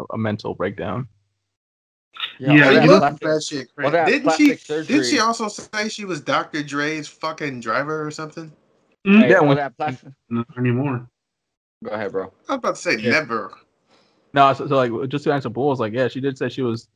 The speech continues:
Speaker 1: Doctor Dre's daughter after she got arrested by the cops. Like, that's,
Speaker 3: Oh.
Speaker 1: that's, that's her, like, her get, get out of jail card, apparently. It's like, "I'm Doctor
Speaker 4: I've
Speaker 1: Dre's daughter."
Speaker 4: seen Doctor Dre's daughter. You look nothing like her.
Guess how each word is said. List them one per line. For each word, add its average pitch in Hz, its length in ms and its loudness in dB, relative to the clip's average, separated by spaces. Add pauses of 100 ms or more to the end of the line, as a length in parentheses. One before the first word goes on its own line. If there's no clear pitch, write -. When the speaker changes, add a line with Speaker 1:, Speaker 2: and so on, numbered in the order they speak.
(160)
Speaker 1:
Doctor 113 300 2
Dre's 107 300 -2
daughter 107 500 -2 (100)
after 113 180 -8
she 113 120 -10
got 101 120 -2
arrested 90 280 -4
by - 100 -4
the - 60 -6
cops. - 440 -2 (140)
Like, - 140 -10
that's, - 280 -4
Speaker 3:
Oh. 123 200 2
Speaker 1:
that's, - 120 -6 (280)
that's 110 140 -6
her, 95 80 -4
like, 98 200 -4 (600)
her 117 100 0
get, 104 340 2
get 120 120 0
out 117 100 4
of 110 60 0
jail 127 200 2
card, 113 200 2
apparently. 104 400 -6
It's - 100 -12
like, 95 140 -10
"I'm 110 100 -4
Doctor 117 200 0
Speaker 4:
I've 202 80 2
Speaker 1:
Dre's 208 100 -4
daughter." - 160 -8
Speaker 4:
seen 214 220 -2
Doctor 156 360 -2
Dre's 131 380 -6
daughter. 120 360 -4 (200)
You 165 180 -10
look 143 240 -4
nothing 135 600 -4
like 127 220 -4
her. 98 200 -12